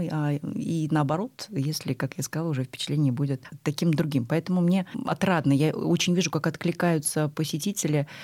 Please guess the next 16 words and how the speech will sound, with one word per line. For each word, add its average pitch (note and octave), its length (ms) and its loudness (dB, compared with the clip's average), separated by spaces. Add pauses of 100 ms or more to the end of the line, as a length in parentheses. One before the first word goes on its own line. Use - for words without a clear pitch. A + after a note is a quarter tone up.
(160)
на, D3+ 320 2 (120)
м, C#3 480 2
а, C3+ 220 0
такие D#3 280 -2
форматы. C#3 640 2 (280)
Ну, E3+ 180 2
знаете, A3+ 260 2
даже C3+ 160 2
пример D#3 300 2
приведу. C3 300 -2
У A#2+ 40 0
нас A#2+ 220 0
вот C3+ 140 -6
в C#3+ 60 4
этом D3 220 0
году D3+ 340 2